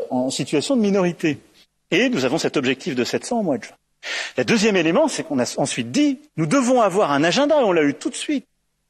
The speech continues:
d'aide à la production des vaccins sur le continent africain. Mais je le dis aussi ici avec beaucoup de lucidité, la vaccination d'aujourd'hui ne se fait pas avec la production qu'on commence,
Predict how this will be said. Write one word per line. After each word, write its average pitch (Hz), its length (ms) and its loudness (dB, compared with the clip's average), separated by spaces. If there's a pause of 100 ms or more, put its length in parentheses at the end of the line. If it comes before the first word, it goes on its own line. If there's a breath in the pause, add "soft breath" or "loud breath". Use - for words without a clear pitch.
(440)
d'aide 190 380 0
à 156 80 2
la 127 100 2
production 302 840 0
des 240 100 2
vaccins 269 380 -2
sur - 100 -6
le 156 80 -4
continent 175 320 -4
africain. - 260 -8 (640)
Mais 143 60 0
je 185 100 0
le 190 60 0
dis 180 160 -2
aussi 190 480 -2
ici 180 300 -2
avec 135 280 -2
beaucoup 123 240 -6
de 113 60 -6
lucidité, 220 580 -2 (800 loud breath)
la 185 140 2
vaccination 220 720 0
d'aujourd'hui 147 800 2
ne 175 100 2
se - 140 -4
fait 139 160 -2
pas 262 120 2
avec 214 200 0
la 143 100 0
production 175 480 -4
qu'on 165 160 -4
commence, 269 540 0